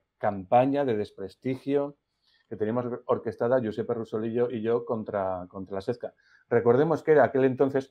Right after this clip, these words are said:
y además, a ver, ¿por qué aquel tuit? ¿Por qué aquel tuit? Porque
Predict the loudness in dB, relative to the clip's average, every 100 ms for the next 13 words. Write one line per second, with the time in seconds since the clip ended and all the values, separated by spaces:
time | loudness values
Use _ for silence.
0 | _ -12 -8 -8 2 2 2 0 2 2
1 | 2 2 0 0 _ _ _ 4 4 6
2 | 6 6 6 2 0 2 0 0 _ _
3 | _ -20 _ 2 4 4 0 4 4 4
4 | -4